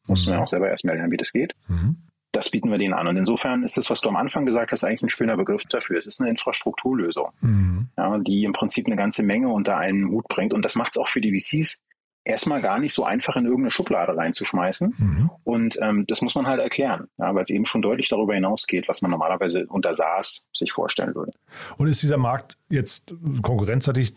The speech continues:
Speaker 2: sehr überlaufen? Also kämpft ihr dagegen gegen bestehende Lösungen oder gegen andere Player gerade an? Oder ist das ein Markt, der eigentlich noch bis jetzt ziemlich unentdeckt blieb, äh, ge-, geblieben ist?
Speaker 1: <laughs> Also es ist nicht wie beim Quick Commerce in Berlin Mitte.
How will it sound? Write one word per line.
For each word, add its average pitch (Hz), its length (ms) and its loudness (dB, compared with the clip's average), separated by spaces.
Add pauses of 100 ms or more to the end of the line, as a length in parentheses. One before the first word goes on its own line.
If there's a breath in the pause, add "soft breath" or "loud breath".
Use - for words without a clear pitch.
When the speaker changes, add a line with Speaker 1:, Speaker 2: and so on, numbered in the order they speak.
Speaker 2:
sehr 127 280 2
überlaufen? 123 540 0
Also 131 560 2
kämpft 131 280 -2
ihr 147 60 0
dagegen 120 720 2
gegen 113 280 2
bestehende 127 380 2
Lösungen 143 420 4
oder 123 180 2
gegen 117 180 2
andere 127 240 2
Player 143 220 0
gerade 117 220 2
an? 123 180 4
Oder 160 180 4
ist 139 160 2
das 127 140 0
ein 135 180 4
Markt, 127 340 0
der 123 140 2
eigentlich 117 240 2
noch 123 120 2
bis - 180 0
jetzt - 280 0
ziemlich 120 220 2
unentdeckt 110 380 2
blieb, 107 300 -2
äh, 117 100 4
ge-, 113 120 0
geblieben 107 280 2
ist? 104 180 0 (200)
Speaker 1:
<laughs> - 80 -2 (840 loud breath)
Also 104 160 0
es 110 80 0
ist - 40 0
nicht 131 140 -2
wie 139 80 0
beim 117 160 2
Quick 123 220 -2
Commerce 143 280 0
in 127 60 2
Berlin 110 260 2
Mitte. 185 260 0